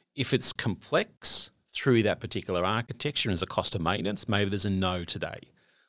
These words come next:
But if it's simple to maintain over the next ten years, maybe it's an emphatic yes today. But always think about that residual risk,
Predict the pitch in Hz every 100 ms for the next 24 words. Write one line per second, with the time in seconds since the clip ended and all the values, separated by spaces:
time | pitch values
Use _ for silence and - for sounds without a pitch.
0 | - 101 110 - - 147 170 139 110 98
1 | 101 95 90 95 85 - 95 82 90 123
2 | 156 - 123 127 110 98 - 90 69 92
3 | 82 - - - - - _ _ _ _
4 | _ 127 131 185 151 - - 104 104 85
5 | 76 85 78 76 - -